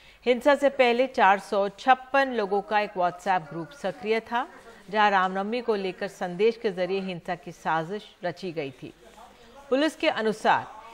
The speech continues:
इस मामले की जांच आपराधिक अपराध शाखा के मुताबिक साइबर स्पेस पर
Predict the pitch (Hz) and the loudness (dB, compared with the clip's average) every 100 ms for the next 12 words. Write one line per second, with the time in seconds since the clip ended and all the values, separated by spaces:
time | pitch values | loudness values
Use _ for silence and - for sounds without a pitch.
0 | - 214 240 233 226 254 269 269 208 214 | 0 2 2 2 2 2 -2 -2 0 2
1 | 226 - 202 - 202 196 202 214 196 - | 0 -2 -6 -2 0 0 0 -4 -6 -4
2 | 190 185 - 202 185 185 180 170 165 180 | -2 -2 -2 -2 -2 -4 -10 -12 -6 -2
3 | 175 202 - - 180 175 185 175 - 220 | -2 -4 -8 -4 -2 -2 -4 -6 -6 -2
4 | 226 220 - 185 170 | -2 -4 -2 0 0